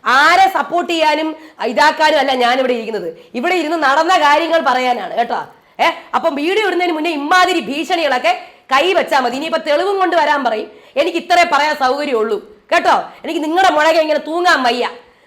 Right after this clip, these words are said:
ഉം, എല്ലാവർക്കും നമസ്കാരം, ഞാൻ നിങ്ങളുടെ സ്വന്തം രേവതി. വീഡിയോ ആദ്യമായിട്ട് കാണുന്ന ചാനൽ സബ്സ്ക്രൈബ് ചെയ്യണം, ലൈക്ക് ചെയ്യണം, കമന്റ് ചെയ്യണം. തോറ്റതിന് ബാക്കിയുള്ളവരുടെ ഇതിൽ നെഞ്ചത്തിട്ട് കയറിയിട്ട് കാര്യമൊന്നുമില്ല. ആദ്യം നേരെ കളിക്കാൻ പഠിക്കണം ടാസ്കുകൾ. എന്തെന്നാണ് ഈ പറയണേ?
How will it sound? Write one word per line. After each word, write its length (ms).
ഉം, 220
എല്ലാവർക്കും 440
നമസ്കാരം, 440
ഞാൻ 140
നിങ്ങളുടെ 200
സ്വന്തം 200
രേവതി. 440
വീഡിയോ 280
ആദ്യമായിട്ട് 220
കാണുന്ന 220
ചാനൽ 140
സബ്സ്ക്രൈബ് 380
ചെയ്യണം, 180
ലൈക്ക് 220
ചെയ്യണം, 200
കമന്റ് 240
ചെയ്യണം. 200
തോറ്റതിന് 460
ബാക്കിയുള്ളവരുടെ 600
ഇതിൽ 240
നെഞ്ചത്തിട്ട് 380
കയറിയിട്ട് 280
കാര്യമൊന്നുമില്ല. 680
ആദ്യം 280
നേരെ 240
കളിക്കാൻ 420
പഠിക്കണം 280
ടാസ്കുകൾ. 520
എന്തെന്നാണ് 520
ഈ 60
പറയണേ? 500